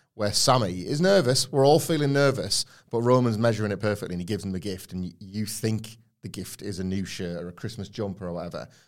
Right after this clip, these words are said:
but it's something that is bad and it's something that's like, it's a, I don't know, you open the box and it's some sort of prop that Roman is now using to say, "Sami, we cannot trust you anymore." Like something, you know, like, uh,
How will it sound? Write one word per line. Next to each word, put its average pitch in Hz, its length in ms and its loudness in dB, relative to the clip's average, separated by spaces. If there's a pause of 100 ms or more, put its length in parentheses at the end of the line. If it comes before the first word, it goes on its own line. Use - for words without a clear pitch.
(160)
but 110 120 -2
it's - 140 -2
something 98 500 -2
that 90 200 -4 (640)
is 95 120 -12
bad 87 320 -4 (240)
and 92 120 -8
it's 87 100 -6
something 92 300 -10
that's - 220 -14
like, 92 180 -4
it's - 160 -8
a, 92 180 -2 (320)
I 98 80 -10
don't 90 140 -8
know, 87 160 -10 (220)
you 113 120 -2
open 104 240 -2
the 95 60 -2
box - 400 -4
and 92 140 -10
it's - 120 -10
some 104 180 -4
sort 92 260 -4
of 92 220 -6 (280)
prop - 400 -6 (320)
that 95 360 -4 (300)
Roman 101 300 -2
is 85 260 -4
now 92 140 -4
using 87 460 -4
to 90 300 -6 (340)
say, 95 180 -16
"Sami, 92 280 -8
we 87 80 -8
cannot 87 320 -12
trust - 260 -16
you 92 80 -10
anymore." 85 320 -12 (400)
Like 90 160 -8
something, 101 520 -4
you 117 100 -2
know, 101 120 2
like, 90 280 -2
uh, 90 240 -2